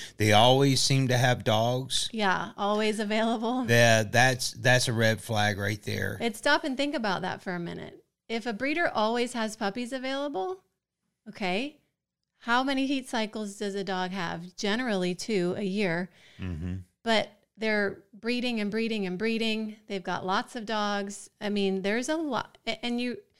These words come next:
Speaker 2: just because you have a cycle doesn't mean you should breed, right? I mean, we don't do that. <laughs> So
Speaker 1: No.
Speaker 2: think about these things. We want to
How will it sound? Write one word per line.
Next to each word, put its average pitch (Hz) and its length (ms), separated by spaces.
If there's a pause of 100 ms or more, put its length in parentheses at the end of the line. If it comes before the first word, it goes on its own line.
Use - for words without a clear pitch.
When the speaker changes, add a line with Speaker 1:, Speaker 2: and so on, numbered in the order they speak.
(380)
Speaker 2:
just 262 200
because 240 340
you 208 60
have 220 180
a 190 60
cycle 233 320
doesn't 196 280
mean 196 200
you 190 100
should 165 180
breed, 190 280
right? 185 240
I 185 40
mean, 170 140
we 180 140
don't 175 160
do 170 100
that. 196 300 (760)
<laughs> - 0
So 123 260
Speaker 1:
No. 104 260 (460)
Speaker 2:
think 349 220
about 233 380
these 196 160
things. 196 280
We 311 440
want 269 480
to 240 380